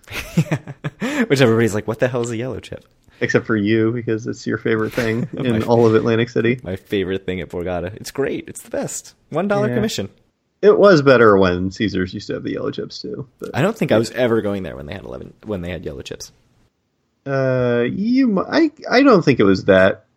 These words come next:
Speaker 2: long ago that they took 'em away, but you probably weren't playing Pai Gow yet.
Speaker 1: I played Pai Gow my first trip.
Speaker 2: Oh. They probably had yellow chips by then.
Speaker 1: <laughs> Uh, it, I do seem to remember a much more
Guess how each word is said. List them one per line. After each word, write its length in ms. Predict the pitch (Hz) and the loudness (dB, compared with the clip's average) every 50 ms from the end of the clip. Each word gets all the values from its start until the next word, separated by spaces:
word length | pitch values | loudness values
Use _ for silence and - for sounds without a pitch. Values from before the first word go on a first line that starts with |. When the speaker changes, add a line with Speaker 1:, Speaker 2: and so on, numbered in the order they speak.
| _ _ - | _ _ -2
Speaker 2:
long 240 | 127 127 131 131 131 | 0 0 2 2 2
ago 260 | 127 131 131 131 127 | 2 4 4 4 4
that 100 | 123 127 | 2 2
they 80 | 135 | 2
took 160 | 120 131 120 131 | 2 4 4 4
'em 80 | 127 | 4
away, 220 | 123 123 123 123 120 | 4 4 4 4 4
but 100 | 113 98 | 4 2
you 80 | 101 | 4
probably 240 | 98 - 147 127 101 | 4 6 6 8 8
weren't 160 | 95 92 92 | 6 6 4
playing 200 | 95 92 92 92 | 2 0 0 0
Pai 160 | 95 92 92 | 0 0 0
Gow 160 | 87 82 78 76 | 0 -2 -4 -4
yet. 200 | 78 - 85 - - _ _ _ _ _ _ _ _ _ _ _ _ _ - | -4 -4 -6 -6 -8 _ _ _ _ _ _ _ _ _ _ _ _ _ -6
Speaker 1:
I 80 | - 127 | -4 0
played 180 | - 160 156 | 0 0 2
Pai 140 | 156 156 151 | 2 2 2
Gow 80 | 160 156 | 2 2
my 100 | 147 139 | 0 -2
first 220 | - 143 139 - | -2 -4 -4 -2
trip. 280 | - 156 123 - - _ _ _ _ _ _ _ _ _ _ | -4 -4 -6 -6 -12 _ _ _ _ _ _ _ _ _ _
Speaker 2:
Oh. 220 | - 92 92 - - _ _ _ _ _ _ _ _ _ | -6 -6 -6 -6 -12 _ _ _ _ _ _ _ _ _
They 80 | 311 320 | -2 0
probably 260 | 320 370 349 226 160 | 2 4 4 6 6
had 140 | 135 101 101 | 6 6 6
yellow 160 | 95 90 92 | 4 4 2
chips 260 | - - 113 - - | 0 -4 -8 -8 -6
by 140 | - 120 117 | -6 -4 -2
then. 240 | 117 123 135 156 - _ | -2 -2 -4 -4 -6 _
Speaker 1:
<laughs> 40 | _ - - 659 622 156 139 - - 165 - - - _ - 135 - _ 165 190 - - - - _ | _ -14 -12 -8 -6 -6 -6 -6 -10 -14 -14 -14 -14 _ -14 -14 -14 _ -20 -20 -20 -20 -20 -18 _
Uh, 540 | - 107 120 123 123 127 123 123 127 123 - - | -2 0 4 4 6 6 6 6 4 4 2 0
it, 180 | - 175 170 - | 0 -2 0 2
I 120 | 147 165 | 2 2
do 180 | 160 160 196 180 | 2 2 0 -2
seem 180 | - 160 139 123 | 0 -2 -2 0
to 60 | 135 | 0
remember 480 | 139 120 120 113 110 107 101 98 90 - _ _ _ _ _ _ _ _ _ _ _ _ _ _ _ _ _ _ _ - | 0 0 2 2 2 2 2 0 -2 -6 _ _ _ _ _ _ _ _ _ _ _ _ _ _ _ _ _ _ _ -6
a 80 | 120 120 | -4 -2
much 260 | 107 101 98 - - | -2 -2 -4 -6 -6
more 400 | 117 104 101 95 92 92 90 92 | -4 -2 -2 -2 -2 -2 -4 -6